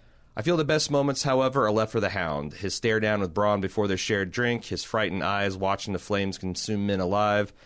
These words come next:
his "Bring me wine" yell, his "Fuck the king" monologue, his little bird scene with Sansa showcased the twisted torment that exists within the Hound.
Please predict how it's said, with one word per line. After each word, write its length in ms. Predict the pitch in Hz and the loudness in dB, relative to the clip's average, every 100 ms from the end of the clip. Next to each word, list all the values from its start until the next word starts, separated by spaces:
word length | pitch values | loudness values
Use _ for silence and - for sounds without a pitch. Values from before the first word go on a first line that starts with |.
| - | -12
his 160 | - 87 | -6 -6
"Bring 280 | 82 110 110 | 0 0 2
me 100 | 107 | 2
wine" 360 | 101 104 101 | 2 2 0
yell, 380 | 92 104 107 104 | 2 2 4 2
his 180 | 98 85 | 0 -4
"Fuck 240 | - 107 | -4 -4
the 80 | - | -4
king" 260 | - 113 107 | -4 -2 0
monologue, 600 | 104 104 101 101 101 101 - - | 0 2 2 2 2 -2 -10 -8
his 180 | 101 90 | -6 0
little 160 | 113 123 | 2 2
bird 260 | 117 113 | 2 2
scene 200 | - 110 | 0 -2
with 100 | 101 | -2
Sansa 640 | - 101 98 95 101 95 92 - - - | -2 -2 -2 -2 0 0 -2 -12 -20 -14
showcased 580 | - - 156 147 127 117 | -4 2 2 2 -2 -2
the 60 | |
twisted 380 | 104 131 123 113 | -4 -2 -4 -4
torment 340 | - 113 101 92 | 0 2 2 -2
that 100 | 87 | -6
exists 360 | 80 98 - | -4 -4 -2
within 380 | 98 87 92 92 | -4 -2 -2 -2
the 80 | 82 | -4
Hound. 460 | 85 73 71 67 | -4 -4 -4 -8